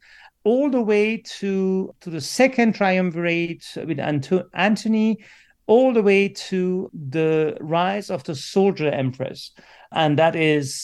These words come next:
that's where actually the Sasanians take over. And, um, that would be the third century crisis of Rome,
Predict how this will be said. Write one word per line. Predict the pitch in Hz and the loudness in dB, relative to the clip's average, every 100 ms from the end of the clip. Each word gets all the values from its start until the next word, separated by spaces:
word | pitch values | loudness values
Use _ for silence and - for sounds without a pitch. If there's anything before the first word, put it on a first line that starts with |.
| - | -6
that's | 156 - | -6 -4
where | 165 151 | -4 -2
actually | 139 - 147 143 | -4 -6 -4 -4
the | 135 143 135 127 | -4 -4 -4 -4
Sasanians | 117 139 - 254 269 175 - | -8 -12 0 2 4 2 0
take | 139 131 | -4 -4
over. | 139 139 143 165 185 - _ _ _ - | -6 -8 -6 -6 -6 -10 _ _ _ -2
And, | 160 151 147 147 151 | 2 4 4 2 2
um, | 143 139 135 139 - _ _ _ _ _ _ _ | 4 4 2 -2 -8 _ _ _ _ _ _ _
that | 165 156 139 | -2 -2 0
would | 151 | -2
be | 143 | -2
the | 135 | -2
third | - 160 143 | -2 0 0
century | 139 160 143 143 | 0 -2 -2 -6
crisis | 135 - 151 160 - 185 | -4 0 0 0 -6 -6
of | 180 - | -6 -4
Rome, | 175 180 233 | -2 0 -2